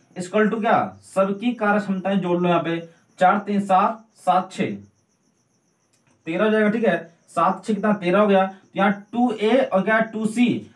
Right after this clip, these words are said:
और यहाँ बी अकेला है, तो क्या यहाँ टू कॉमन लेंगे और क्या होगा, ए प्लस सी और प्लस क्या होगा, B equal to क्या होगा, तेरह। अब यहाँ में B का मान तो निकालना है, और तो ध्यान दीजिए क्या, एसी को गायब करना है, तो एसी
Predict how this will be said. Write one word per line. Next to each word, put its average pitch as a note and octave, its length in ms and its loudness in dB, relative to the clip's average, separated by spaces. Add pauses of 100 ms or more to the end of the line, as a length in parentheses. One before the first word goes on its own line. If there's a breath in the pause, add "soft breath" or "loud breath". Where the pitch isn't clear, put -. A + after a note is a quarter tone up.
(140)
और F#3 100 2
यहाँ G#3 240 2
बी G#3+ 120 -4
अकेला A3 420 2
है, B3 220 2
तो - 160 -14
क्या A#3 100 0
यहाँ G#3+ 220 2 (360)
टू G#3 80 -4 (100)
कॉमन G#3+ 360 2
लेंगे B3 280 2
और G3+ 260 0
क्या A3+ 120 -2
होगा, G#3+ 260 0
ए G3 140 2
प्लस A3 280 -2
सी F#3 580 -8 (300)
और C#3+ 80 -4
प्लस G3 280 -6
क्या B3 140 2
होगा, F3 180 2
B F#3 640 -2
equal F#3+ 380 -4
to G3+ 140 0
क्या A3 220 -2
होगा, C3+ 240 -2 (320)
तेरह। E3 380 0 (340 loud breath)
अब F#3+ 140 0
यहाँ G#3+ 240 2
में B3 240 2
B A3+ 140 0
का B3 140 2
मान A#3 200 2
तो G3+ 60 0
निकालना G#3 420 2
है, B3 420 0 (180 soft breath)
और E3+ 60 -14
तो G3 80 -4
ध्यान G#3+ 220 2
दीजिए A#3 200 0
क्या, B3 120 4
एसी G#3+ 480 0
को B3 120 0
गायब A#3+ 240 2
करना C4+ 240 0
है, B3 260 2 (160)
तो - 60 -12 (200)
एसी A3 680 0